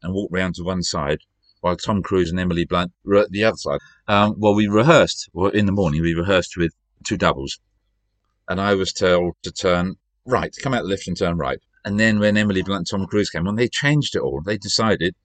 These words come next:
to be to my right instead of to my left, without telling me.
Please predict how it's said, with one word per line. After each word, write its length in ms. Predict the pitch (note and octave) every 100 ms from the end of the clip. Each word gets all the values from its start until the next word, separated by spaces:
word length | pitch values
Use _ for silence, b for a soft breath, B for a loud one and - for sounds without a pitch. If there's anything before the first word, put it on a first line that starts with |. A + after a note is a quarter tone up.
| -
to 160 | A2 - _ _ _ _
be 140 | C#3 C#3
to 120 | -
my 160 | E2 D2+
right 220 | D2 -
instead 260 | E2 A#2+ G#2+
of 140 | G2+
to 100 | G2+
my 140 | G#2
left, 220 | C3+ A2+ - _ _ _ _ _ _ _ _
without 260 | G#2 B2 A2+
telling 280 | C#3+ B2+ D3+
me. 220 | E3